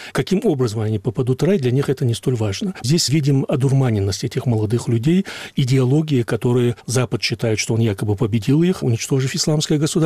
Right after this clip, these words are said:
На самом деле мы видим сегодня, что наследие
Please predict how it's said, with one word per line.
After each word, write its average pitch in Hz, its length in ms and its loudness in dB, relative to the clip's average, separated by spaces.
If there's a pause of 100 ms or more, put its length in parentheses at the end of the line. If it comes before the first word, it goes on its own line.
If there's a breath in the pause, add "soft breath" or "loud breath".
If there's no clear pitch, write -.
(480 loud breath)
На 147 100 2
самом 160 300 2
деле 147 180 2
мы 131 140 4
видим 131 240 0
сегодня, 135 480 0
что 127 340 0
наследие 123 720 0